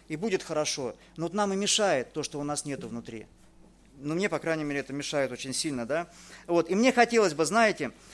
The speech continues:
сейчас уже помолиться. Я ещё перед молитвой зачитаю девяносто третий псалом. Написано, с восьмого стиха читаю: "Образумьтесь, бессмысленные люди. Когда вы будете умны, невежды, насадившие ухо, не услышит ли?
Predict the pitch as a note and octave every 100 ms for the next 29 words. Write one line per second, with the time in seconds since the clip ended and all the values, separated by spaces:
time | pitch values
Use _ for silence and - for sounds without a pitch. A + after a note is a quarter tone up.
0 | - - E3 A#3+ G#3+ G3 G#3+ G3+ G#3 A#3
1 | A#3 - C#3+ G3+ F#3 G#3+ G#3 G3 F#3+ G#3+
2 | G#3+ - E3+ E3 G#3 G3 E3+ F3+ F#3+ F#3+
3 | F3 F#3 F#3+ D#3+ - D#3+ G3+ G3 - -
4 | - - - - - - E3+ E3+ G#3+ F#3
5 | D3 A#2 - _ _ _ - _ - _
6 | _ - _ - - - - - - _
7 | C#3+ - F#3 E3 G3+ F3 - F3 F3 D3
8 | - C3+ A2+ - E3 E3 F#3+ G3 G#3+ E3
9 | B2+ C#3 - C3+ B2+ C3 B2 B2+ C3 F#2+
10 | - - - - - E3+ F3+ B3+ A3+ G3
11 | G3+ G#3 G3+ G3 F#3+ G#3 F#3 E3 D#3 A#2
12 | A2+ - - D3 D#3 G#3 F#3+ A3 - G3+
13 | A3 F#3+ - A2 - - - F3+ A#3 F#3
14 | - E3+ G#3 D#3+ - A#2+ G2+